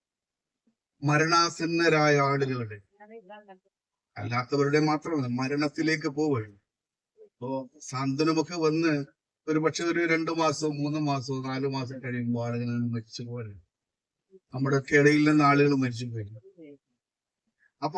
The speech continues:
അവരുടെ ഒക്കെ അവസാനത്തെ സാന്ത്വനത്തിന്റെ ഒരു, ആ പ-, പേര് തന്നെ അങ്ങനെ, അതൊരു, ഒരു, ഒരു തലോടല,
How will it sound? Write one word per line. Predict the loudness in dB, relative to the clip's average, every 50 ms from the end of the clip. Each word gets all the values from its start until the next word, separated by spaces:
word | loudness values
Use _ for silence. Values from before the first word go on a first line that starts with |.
| 4
അവരുടെ | 8 8 8 8 8 4 4
ഒക്കെ | 4 4 2 4
അവസാനത്തെ | 4 4 2 2 0 0 0 2 2 2 2 0 4 4 4 4 4 0 0
സാന്ത്വനത്തിന്റെ | 0 2 4 2 2 0 -6 -8 -2 0 0 2 2 0 -2 -2 -2 0 0 0 0 2 2 2
ഒരു, | 2 2 2 0 -2 -4 -8 -6 -6 -4 -2 -2
ആ | -4 -4 -2
പ-, | -2 0 0 0 -2 0 2
പേര് | 6 6 6 6 4 0 -2
തന്നെ | -4 -4 -2 -2
അങ്ങനെ, | 0 0 0 -2 -4 -6 -8 -12 _ _ _ _ _ _ _ _ _ _ _ _ _ _ _ _ -8
അതൊരു, | -6 -4 -4 -4 -4 -4 -4 -4
ഒരു, | -2 -2 0 0
ഒരു | -2 -2 -6 -6 -4
തലോടല, | -2 0 0 2 0 0 0 0 -2 -2